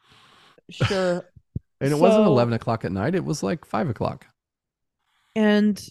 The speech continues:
Speaker 1: five hours from five is
Speaker 2: Ten, I guess.
Speaker 1: Okay.
Speaker 2: Yeah.
Speaker 1: I was already in bed.
Speaker 2: <laughs>
Speaker 1: So, so, so that aside,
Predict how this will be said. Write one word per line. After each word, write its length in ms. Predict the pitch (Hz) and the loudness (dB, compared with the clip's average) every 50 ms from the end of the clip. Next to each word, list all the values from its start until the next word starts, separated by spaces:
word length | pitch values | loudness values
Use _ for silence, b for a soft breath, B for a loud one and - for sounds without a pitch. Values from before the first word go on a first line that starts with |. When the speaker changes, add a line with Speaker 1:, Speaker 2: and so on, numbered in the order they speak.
| - _ | -20 _
Speaker 1:
five 420 | _ - - 208 214 214 214 220 233 | _ -2 0 2 4 4 4 2 2
hours 400 | 220 214 208 208 214 214 214 - | 0 0 0 -2 -2 -4 -6 -8
from 280 | - - 202 190 190 | -8 -8 -6 -6 -6
five 480 | 180 - 190 175 170 165 170 180 190 - | -4 -4 -4 -2 -2 -2 -2 -4 -4 -6
is 680 | - - 170 170 170 170 170 175 170 - - - - _ _ _ _ _ _ _ _ _ | -4 -2 0 0 0 -2 -4 -6 -8 -12 -16 -18 -20 _ _ _ _ _ _ _ _ _
Speaker 2:
Ten, 440 | - 190 175 123 101 98 95 92 92 _ _ _ _ _ - | -4 -2 -2 0 -2 -2 -4 -6 -10 _ _ _ _ _ -14
I 80 | - - | -12 -8
guess. 400 | - 101 104 107 - - - _ _ _ _ _ _ _ _ _ _ _ _ | -8 -6 -8 -8 -10 -14 -18 _ _ _ _ _ _ _ _ _ _ _ _
Speaker 1:
Okay. 180 | - - - 170 - - | -18 -16 -16 -16 -16 -14
Speaker 2:
Yeah. 60 | 104 104 - _ - | -16 -16 -16 _ -10
Speaker 1:
I 40 | 208 | -8
was 120 | 202 190 | -4 -2
already 240 | 190 185 185 180 175 | 0 0 2 2 2
in 100 | 165 170 | 0 0
bed. 180 | 160 - - - _ _ _ _ _ _ b b b b b b b b b b _ | -4 -6 -10 -12 _ _ _ _ _ _ b b b b b b b b b b _
Speaker 2:
<laughs> 100 | - 139 | -4 -4
Speaker 1:
So, 500 | - - - 233 233 233 226 226 214 214 - _ _ _ _ _ _ _ _ _ _ _ _ _ _ _ _ _ _ _ _ _ _ _ _ _ - | -2 0 2 2 2 2 2 0 -2 -4 -8 _ _ _ _ _ _ _ _ _ _ _ _ _ _ _ _ _ _ _ _ _ _ _ _ _ -18
so, 180 | - - - - - - - | -10 -8 -8 -8 -8 -10 -14
so 800 | 196 - - - 233 220 214 214 208 202 202 196 185 175 - - - - - - _ _ _ _ _ _ _ _ _ _ _ _ _ _ - - _ _ _ _ _ _ _ _ _ - | -14 -10 -4 -2 0 0 0 0 -2 -4 -4 -6 -8 -10 -14 -18 -18 -20 -20 -20 _ _ _ _ _ _ _ _ _ _ _ _ _ _ -20 -20 _ _ _ _ _ _ _ _ _ 0
that 220 | 208 214 214 202 | 2 2 2 2
aside, 560 | 180 - - 190 180 185 190 175 151 147 - | 0 -2 -4 -8 -8 -8 -8 -10 -12 -14 -16